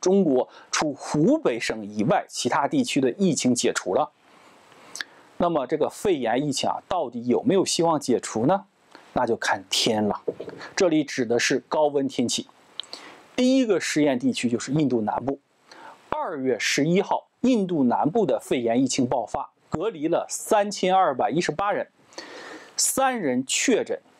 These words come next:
呃，但是这三人都有中国旅行记录。如果炎热的印度南部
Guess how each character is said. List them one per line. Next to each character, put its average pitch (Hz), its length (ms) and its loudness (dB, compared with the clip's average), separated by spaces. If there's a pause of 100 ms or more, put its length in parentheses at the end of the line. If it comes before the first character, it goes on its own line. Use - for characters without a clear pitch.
(580)
呃， 131 260 4
但 180 180 -4
是 180 60 -6
这 180 100 2
三 175 220 2
人 147 100 0
都 156 120 4
有 123 120 2
中 147 200 2
国 131 120 4
旅 120 160 -4
行 117 200 -2
记 135 160 2
录。 139 120 2 (800)
如 320 320 2
果 143 300 0
炎 160 420 2
热 311 240 4
的 131 140 0
印 240 260 2
度 190 160 0
南 120 320 2
部 254 220 2